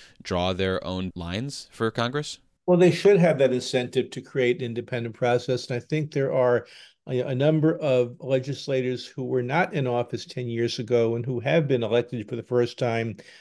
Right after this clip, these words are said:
Speaker 2: uh, in, in recent elections, especially since twenty eighteen,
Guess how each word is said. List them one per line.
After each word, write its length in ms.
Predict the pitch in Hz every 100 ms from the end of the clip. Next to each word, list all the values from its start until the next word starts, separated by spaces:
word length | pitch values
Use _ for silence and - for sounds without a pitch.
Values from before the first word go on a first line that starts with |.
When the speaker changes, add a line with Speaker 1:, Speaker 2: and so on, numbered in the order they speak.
| _ -
Speaker 2:
uh, 280 | 117 113 113
in, 160 | 131 120
in 220 | 123 117
recent 360 | 135 151 143 120
elections, 480 | 110 110 - 117
especially 560 | 110 - 131 131 135 123
since 260 | - 117 -
twenty 400 | - 127 127 117
eighteen, 560 | 110 - 147 127 117